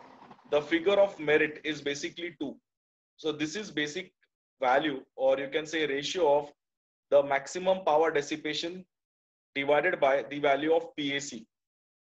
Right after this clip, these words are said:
So automatically the value of P D max will be twice of P A C. Since we are giving the load and output power of ten watt, the maximum dissipation will go to twice of that value, which will be twenty watt.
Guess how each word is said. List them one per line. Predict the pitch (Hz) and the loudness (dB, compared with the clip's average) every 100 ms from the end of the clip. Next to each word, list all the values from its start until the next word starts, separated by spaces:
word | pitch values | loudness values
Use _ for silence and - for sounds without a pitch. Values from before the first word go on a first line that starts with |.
| _ _ | _ _
So | - 160 143 | -6 -4 -2
automatically | 139 180 180 185 180 185 | 0 2 0 -2 -8 -6
the | 175 165 | 2 4
value | 147 139 160 - | 6 4 2 0
of | 143 147 147 - _ - | 2 2 0 -10 _ -10
P | 156 | -6
D | 165 | -4
max | 175 147 151 - - - - | -2 0 -2 -6 -14 -14 -14
will | 139 139 | -10 -8
be | 147 156 - | -6 -6 0
twice | 151 165 170 | 0 2 0
of | 160 156 - | -4 -4 -8
P | 135 127 | -6 -6
A | |
C. | 127 110 - _ _ _ _ _ _ _ | -8 -14 -20 _ _ _ _ _ _ _
Since | - 190 196 | -8 -6 -6
we | 156 165 | 0 2
are | 165 | 2
giving | 147 151 156 160 _ _ _ | -4 -4 -4 -8 _ _ _
the | 139 | -2
load | 135 151 165 | 2 2 4
and | 147 | 2
output | 131 131 160 156 | 0 -2 -8 -2
power | 147 139 151 | 2 4 4
of | 156 - | 0 -2
ten | 160 160 | -6 -2
watt, | 147 135 135 - _ _ | 2 2 0 -8 _ _
the | 139 | 0
maximum | 139 135 - 170 170 | 0 -2 -4 -6 -4
dissipation | 160 - 156 151 147 160 156 | -4 -6 -8 -8 -8 -8 -8
will | 143 139 | -10 -6
go | 143 | -4
to | 147 160 156 | -4 -6 -2
twice | 151 160 165 | 0 0 -2
of | 151 147 | -4 -2
that | 139 135 | -2 -2
value, | 127 127 | -4 -4
which | 151 139 139 | -8 -12 -12
will | 139 | -10
be | 165 | -8
twenty | 147 123 117 123 | -6 -8 -8 -6
watt. | 123 - | -6 -8